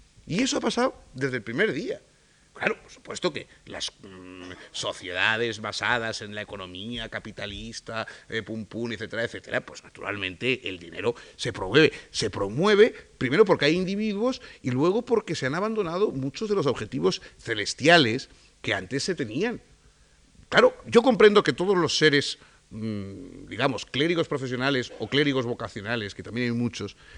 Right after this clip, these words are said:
tienen una gran animadversión a la idea del dinero porque es la idea,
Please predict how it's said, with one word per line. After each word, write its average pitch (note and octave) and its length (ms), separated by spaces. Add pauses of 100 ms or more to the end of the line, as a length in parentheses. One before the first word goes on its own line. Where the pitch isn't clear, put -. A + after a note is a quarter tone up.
(100)
tienen A3+ 260
una G#3+ 220
gran G3 220
animadversión D3+ 920
a B2 60
la A2 120
idea F3+ 180
del D3 180
dinero B2+ 440 (400)
porque C3 380
es G3+ 160
la B2 200
idea, E3+ 580